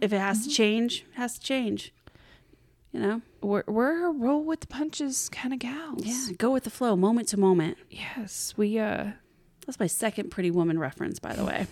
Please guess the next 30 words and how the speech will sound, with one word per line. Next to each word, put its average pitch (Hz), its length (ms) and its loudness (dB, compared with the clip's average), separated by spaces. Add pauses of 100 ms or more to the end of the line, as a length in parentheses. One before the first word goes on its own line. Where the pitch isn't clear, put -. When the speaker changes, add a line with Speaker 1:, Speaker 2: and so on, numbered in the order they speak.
(560)
Speaker 1:
<laughs> 196 100 2 (840)
Just - 240 -8
the, 170 60 -2 (320)
in - 80 -20
case 330 220 6
anybody 190 420 6
didn't, 190 260 4 (720)
didn't 180 200 2
catch - 260 -4
that. 50 220 -6 (500)
Speaker 2:
Didn't 196 320 -4
catch - 360 -6
it. - 160 -8 (920)
Speaker 1:
Yeah, 220 160 -2
so 180 160 -6
next 196 380 -2
week. 240 300 -2 (340)
Speaker 2:
So - 160 -4
we 214 100 6
got 214 200 0
some, 214 360 2 (320)
some - 180 -4
Speaker 1:
It's - 80 -2
a - 20 6
big 202 100 6
Speaker 2:
interesting 226 300 6
Speaker 1:
weekend. 240 180 0 (160)
Speaker 2:
stuff. - 140 -20 (300)
Speaker 1:
Yeah. 202 100 -4
Speaker 2:
Yeah, 190 240 0